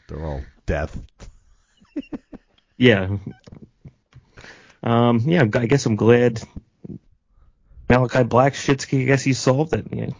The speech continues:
Speaker 2: we got
Speaker 1: I
Speaker 2: this
Speaker 1: guess
Speaker 2: going
Speaker 1: so.
Speaker 2: on. Camaradero's getting spit in the face.
Speaker 1: There's only one way to solve it.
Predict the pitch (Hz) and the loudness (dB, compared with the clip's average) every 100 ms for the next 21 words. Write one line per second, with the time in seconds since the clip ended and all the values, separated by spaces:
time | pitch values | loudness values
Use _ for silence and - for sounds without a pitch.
0 | - - 120 117 113 113 104 101 104 - | -10 -4 0 0 0 0 -2 -2 -4 -6
1 | - _ _ - - _ - 110 110 107 | -12 _ _ -20 -20 _ -4 4 6 6
2 | 107 107 110 - - 110 107 101 101 101 | 4 4 2 4 4 4 2 -4 -6 -6
3 | - - _ _ _ _ - 78 87 82 | -10 -20 _ _ _ _ -8 -4 -2 0
4 | 87 76 62 82 78 65 | 0 0 -2 -4 -4 -4